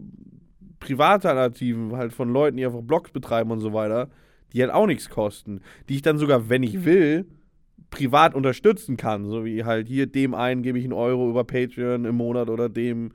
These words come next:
was weiß ich. Also so wie sie es auf jeden Fall verfolgen mit diesen Abos und halt, "Mach deine Adblocker bitte aus, weil ein Medienkonzern braucht auch Geld" und was weiß ich, funktioniert für mich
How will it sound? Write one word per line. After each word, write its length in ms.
was 180
weiß 180
ich. 300
Also 240
so 200
wie 80
sie 140
es 180
auf 140
jeden 120
Fall 140
verfolgen 600
mit 140
diesen 300
Abos 760
und 680
halt, 300
"Mach 200
deine 300
Adblocker 520
bitte 400
aus, 360
weil 360
ein 580
Medienkonzern 920
braucht 160
auch 300
Geld" 320
und 120
was 140
weiß 140
ich, 240
funktioniert 540
für 220
mich 640